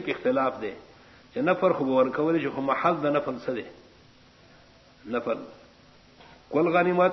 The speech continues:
ته، که نه اخماس اربعه دي، که نه خمس ته، که خمس الخمس ته۔ نو دې مسله اختلافي ده۔ احناف شوافی ذکر کوي، هغه نه چې خمس،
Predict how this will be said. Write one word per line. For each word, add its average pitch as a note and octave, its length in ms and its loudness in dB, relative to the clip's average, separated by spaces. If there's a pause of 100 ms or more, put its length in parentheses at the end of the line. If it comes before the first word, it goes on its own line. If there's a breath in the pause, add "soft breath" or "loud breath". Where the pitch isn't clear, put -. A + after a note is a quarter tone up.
(120)
ته، F3+ 180 4
که C#3+ 120 2
نه C#3+ 100 4
اخماس C#3+ 640 4
اربعه C3 480 4
دي، F3+ 260 0 (520)
که B2 80 -4
نه B2+ 140 4
خمس F3 380 0
ته، E3 120 4
که C3 120 -6
خمس B2+ 280 -4
الخمس B2 440 -2
ته۔ G#2 120 -8 (1500)
نو A#2 80 -6
دې C#3 200 0
مسله C#3 240 2
اختلافي B2+ 500 2
ده۔ A2 160 0 (1000)
احناف C#3 520 2
شوافی D3 380 6
ذکر D#3 300 2
کوي، F3 140 0
هغه E3 220 4
نه D#3+ 120 4
چې C3+ 500 2
خمس، F3 260 2